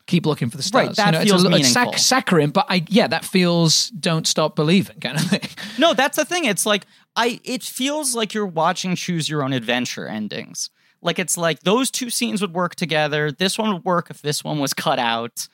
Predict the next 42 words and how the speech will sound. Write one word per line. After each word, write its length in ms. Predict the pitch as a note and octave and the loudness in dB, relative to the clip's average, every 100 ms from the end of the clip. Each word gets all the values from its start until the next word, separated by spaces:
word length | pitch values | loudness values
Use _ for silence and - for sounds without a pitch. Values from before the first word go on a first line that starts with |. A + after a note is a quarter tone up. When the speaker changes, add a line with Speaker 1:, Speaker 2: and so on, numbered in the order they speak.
| _ _ _ _ - | _ _ _ _ -4
Speaker 2:
But 120 | F3 | -2
it's 200 | E3+ A#3 | 0 -2
Speaker 1:
Mm-hmm. 100 | A#3+ | -4
Speaker 2:
just, 480 | - F3 D#3+ - - D#3 | -2 0 0 -2 -6 -4
I 100 | D3+ | -4
think, 320 | - C#3+ - | -2 -6 -2
their 240 | C#3 C#3 | 0 2
awareness 680 | C#3 B2 C#3+ G#3+ F#3+ C#3 - | 0 0 0 2 2 0 -2
of 300 | A#2+ A#2 - | -2 -4 -6
they 100 | C3+ | -6
don't 340 | B2 B2+ A#2+ - _ - | -4 0 0 -2 _ -8
have 260 | - A#3 | -4 -4
the 100 | - | -4
pedestal. 560 | - D3+ C#3 - - C2+ | -8 -4 -4 -6 -8 -8
Like, 180 | C3+ B2 | -6 -4
they 100 | C#3+ | -4
don't 300 | B2 C3 C3+ | -2 -2 -4
have 300 | B2+ C3 A2+ | -4 -4 -4
the 80 | A#2 | -6
thing 180 | - B2 | -6 -4
in 80 | A2+ | -4
the 80 | |
pedestal 460 | - A#2+ A2+ - G#2+ | -8 -8 -8 -8 -10
that's 180 | A2 - | -10 -12
gonna 180 | A2 G#2 | -12 -12
totally 580 | - A2 G2 G#2 G#2 - _ _ _ - | -10 -10 -10 -12 -14 -16 _ _ _ -4
satisfy 540 | D#3 C3+ G#2+ - - | -2 -2 -4 -8 -10
people. 420 | - - - - _ _ _ - | -12 -16 -20 -20 _ _ _ -6
Speaker 1:
I've 120 | E3 | 0
just 200 | F3+ - | 0 2
realized 340 | D3 D3+ A#2+ C3 | 2 2 0 -2
we've 80 | |
gotten 160 | B2+ G#2 | -4 -2
so 240 | - C#3 C3 | 0 0 0
far 220 | C3+ B2 | 0 0
into 180 | B2 A#2+ | 0 -2
this 160 | A2 - | -2 -2
without 220 | A2+ - | -2 0
mentioning, 500 | A#2 - A2+ A2 A2 - | -2 0 0 2 0 -6
uh, 180 | B2+ G#2+ G2 _ | -2 -2 -4 _
Jake 220 | B2+ A2 | -4 -4
Busey. 380 | A#2 A2 - A#2+ | -2 -4 -4 -10